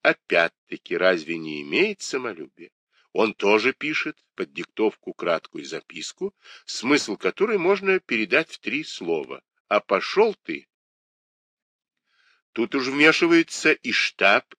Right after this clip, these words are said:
и комиссар Бураго, потому что налицо хулиганство ревкомовцев. Но это еще как посмотреть. Вся эта переписка занимала Льва Троцкого исключительно с комической стороны.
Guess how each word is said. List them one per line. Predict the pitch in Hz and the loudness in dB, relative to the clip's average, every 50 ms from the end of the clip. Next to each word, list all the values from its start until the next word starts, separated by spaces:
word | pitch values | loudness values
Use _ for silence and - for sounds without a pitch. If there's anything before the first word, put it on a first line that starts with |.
| _ | _
и | 90 85 | -16 -10
комиссар | - 87 80 80 76 - - 82 76 69 64 | -8 -6 -6 -6 -8 -6 -4 -4 -4 -4 -4
Бураго, | 64 - 71 65 64 60 - 67 87 127 156 - _ _ _ - - - - | -8 -10 -10 -10 -10 -10 -6 -2 0 0 0 -2 _ _ _ -20 -20 -20 -14
потому | - - - 104 98 90 | -10 -4 -2 -2 -2 -2
что | - - - 95 | -4 -6 -4 -4
налицо | 95 85 82 78 - - - - 110 143 175 | -2 -2 -4 -6 -8 -12 -6 0 2 2 2
хулиганство | - _ - 117 98 85 67 76 85 90 95 - - - 120 131 | 2 _ -4 -4 -4 -4 -2 0 0 0 0 -2 -8 -8 -6 -6
ревкомовцев. | 147 151 - - - 196 160 87 73 - _ - - - _ _ _ _ _ _ _ _ _ - - _ _ _ | -6 -8 -10 -6 -4 -4 -4 -4 -8 -16 _ -20 -20 -20 _ _ _ _ _ _ _ _ _ -20 -20 _ _ _
Но | - 76 | -10 -6
это | 76 78 117 180 - - 208 | -2 0 0 0 0 -2 -4
еще | 208 190 - - - 202 196 | -4 -4 -4 -4 -2 -4 -4
как | - - 196 127 - _ | -2 -2 -2 -2 -2 _
посмотреть. | - 143 - - - 151 135 - _ - 67 - - _ _ _ _ _ _ _ _ _ - - - - | -10 -12 -12 -12 -14 -16 -18 -18 _ -12 -12 -12 -14 _ _ _ _ _ _ _ _ _ -20 -20 -20 -18
Вся | - - - 214 | -6 2 6 6
эта | 247 220 - - 117 | 6 6 4 0 -4
переписка | - - 101 92 90 - - 113 160 170 - - - 185 156 | -4 -2 -4 -4 -4 -4 -4 -2 -2 -2 -4 -4 -4 -6 -4
занимала | 110 110 110 101 98 101 120 135 127 113 104 | -2 -2 -2 0 2 4 4 6 6 4 4
Льва | 95 87 78 82 87 85 | 2 0 2 2 2 2
Троцкого | - - 90 87 101 123 - - - - 160 147 156 143 - | 2 0 -2 0 0 0 -2 -6 -10 -8 -4 -2 -2 -4 -4
исключительно | - 104 95 - - - 90 80 76 - - - - 202 208 - - 196 190 190 185 185 180 - - | -6 -10 -10 -10 -12 -12 -12 -12 -10 -8 -6 -4 -2 -2 -4 -4 -6 -8 -6 -4 -4 -6 -6 -6 -10
с | - - - - | -12 -16 -8 -2
комической | - 92 80 69 80 - - - - - - - 120 | 0 0 0 0 -4 -8 -10 -10 -12 -12 -14 -14 -16
стороны. | - - _ 117 107 98 69 65 60 _ | -16 -12 _ -10 -10 -10 -14 -20 -20 _